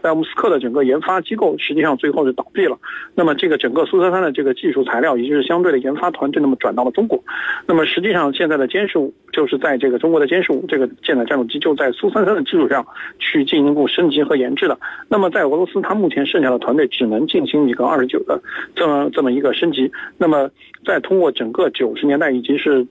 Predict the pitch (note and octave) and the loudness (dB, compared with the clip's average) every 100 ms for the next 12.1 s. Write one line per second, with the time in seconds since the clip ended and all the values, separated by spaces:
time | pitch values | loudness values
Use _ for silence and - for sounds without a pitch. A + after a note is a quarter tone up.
0 | - C#3 B2 B2 B2+ D3 C3+ B2 - D#3+ | -4 0 2 2 0 0 0 -2 -2 0
1 | C3+ A#2 F3+ D#3 D#3 B2 C#3 D#3+ D#3 - | 2 0 0 2 0 0 -2 0 -2 0
2 | E3 - F3 E3+ D3+ C3+ C#3 E3+ D#3 B2 | -2 2 0 0 0 0 0 0 2 0
3 | A#2+ - - - - D3+ C3 A#2 D3 F3 | -2 -6 -10 -4 0 2 2 2 0 0
4 | C#3+ C3+ C#3+ D#3+ C3 A#2 G3+ C#3 B2 A#2 | -2 -2 0 0 0 2 2 2 0 0
5 | A#2+ B2+ - C#3+ D3 A#2+ C#3 B2 B2+ A#2 | -2 -4 -4 0 0 2 0 0 -2 -6
6 | - - - G3+ D#3+ D3 F3+ C#3+ - - | -12 -14 -2 2 2 2 0 -2 -4 -2
7 | F#3+ A3+ F3+ D#3+ C3+ C#3+ C3+ A#2+ D3 D#3+ | -2 -2 -2 0 0 0 0 -2 -2 -2
8 | B2 C3 B2+ B2 A#2+ E3+ C#3 - F3 C3+ | -2 -2 -2 -2 -2 0 0 0 0 0
9 | D3 B2 C#3+ - - - _ - E3+ - | 0 2 0 0 -8 -16 _ -2 -2 0
10 | A2 G3 D3+ - - - - D#3+ - E3 | -2 -2 -4 -4 -8 -6 -2 0 0 0
11 | C3+ D3+ D#3 F#3 E3 C3+ F#3+ G3+ C3 C#3+ | 0 0 0 0 0 0 0 0 0 0